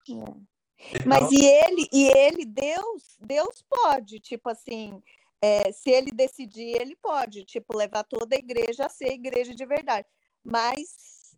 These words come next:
Speaker 1: ele não vai fazer <laughs> isso, eu
Speaker 2: Não,
Speaker 1: acho.
Speaker 2: não vai fazer isso por força, né?
Speaker 1: Uhum.
Speaker 2: É através do Espírito, né? Por isso que o
Speaker 1: Uhum.
Speaker 2: texto do Apocalipse, quando fala às igrejas, termina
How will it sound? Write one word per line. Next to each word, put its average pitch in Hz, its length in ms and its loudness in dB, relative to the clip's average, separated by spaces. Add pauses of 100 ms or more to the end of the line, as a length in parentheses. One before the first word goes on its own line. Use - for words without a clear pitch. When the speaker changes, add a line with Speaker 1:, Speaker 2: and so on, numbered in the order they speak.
(100)
Speaker 1:
ele 247 180 -10
não 262 100 -12
vai 294 140 -4
fazer 285 320 -8
<laughs> - 0 -
isso, 302 640 -4
eu 262 80 6
Speaker 2:
Não, 240 60 2
Speaker 1:
acho. - 520 -4 (140)
Speaker 2:
não 143 80 0
vai 165 140 4
fazer 160 240 0
isso 156 120 -2
por 165 200 0
força, - 420 -6
né? 139 300 -8
Speaker 1:
Uhum. - 480 -14
Speaker 2:
É - 20 4
através 123 380 -2
do 117 80 -8
Espírito, - 400 -6
né? 131 220 -4
Por 131 140 -4
isso 143 160 0
que 151 120 -4
o - 20 -2
Speaker 1:
Uhum. 131 100 -8
Speaker 2:
texto - 300 -2
do 131 60 -2
Apocalipse, - 640 -4
quando 123 200 -8
fala 120 300 2
às 117 80 -2
igrejas, 139 460 -4
termina 135 520 -6